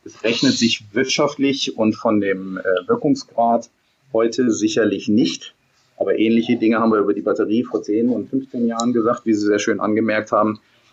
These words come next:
Und, äh, damit wissenschaftlichen Ehrgeiz an diese Themen hinanzugehen, um zu sagen, am Ende ist nicht eine Technologie das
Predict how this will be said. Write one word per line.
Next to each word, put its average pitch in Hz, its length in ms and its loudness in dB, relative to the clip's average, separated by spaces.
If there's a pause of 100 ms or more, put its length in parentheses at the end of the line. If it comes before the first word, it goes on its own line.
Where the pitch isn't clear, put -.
(300)
Und, 95 400 -2
äh, 98 280 2
damit 101 400 2
wissenschaftlichen 104 800 -2
Ehrgeiz 98 600 -2 (300)
an 98 140 2
diese 107 240 -10
Themen 110 300 -2
hinanzugehen, 104 680 0
um 98 160 0
zu 98 140 -2
sagen, 92 400 0 (260)
am 104 140 0
Ende 127 280 4
ist - 240 -2
nicht 117 260 0
eine 131 300 0
Technologie 113 800 -4
das 135 280 -2